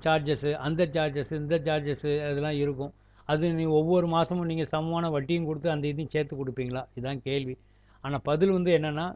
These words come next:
ரெண்டாவது தான். அசல் பிளஸ் வட்டி சமமான தொகை வழக்கமான மாத இடைவெளியில் திருப்பி செலுத்தப்படும். நான் முன்னால சொன்னேன்ல, இப்போ வந்து அவர் நூறு ரூபா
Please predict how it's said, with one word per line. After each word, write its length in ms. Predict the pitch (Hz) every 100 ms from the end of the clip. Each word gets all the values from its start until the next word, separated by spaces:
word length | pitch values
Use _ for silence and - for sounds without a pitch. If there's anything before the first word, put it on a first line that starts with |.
| -
ரெண்டாவது 500 | 156 143 160 170 151
தான். 180 | 143 160
அசல் 420 | - 147 208 202 -
பிளஸ் 260 | 175 160
வட்டி 340 | 151 131 185 180
சமமான 540 | - 156 185 180 175
தொகை 320 | 147 135 170
வழக்கமான 640 | 170 139 165 180 165 151 180
மாத 380 | 143 151 156
இடைவெளியில் 600 | 147 139 147 139 131 160 170
திருப்பி 280 | 151 151 139
செலுத்தப்படும். 480 | 139 135 131 127 - _ _ -
நான் 180 | 147 151
முன்னால 220 | 170 175
சொன்னேன்ல, 480 | 139 156 160 160 143
இப்போ 180 | 139
வந்து 300 | 147 170 185
அவர் 160 | 151 143
நூறு 220 | 147 151
ரூபா 280 | 160 180 170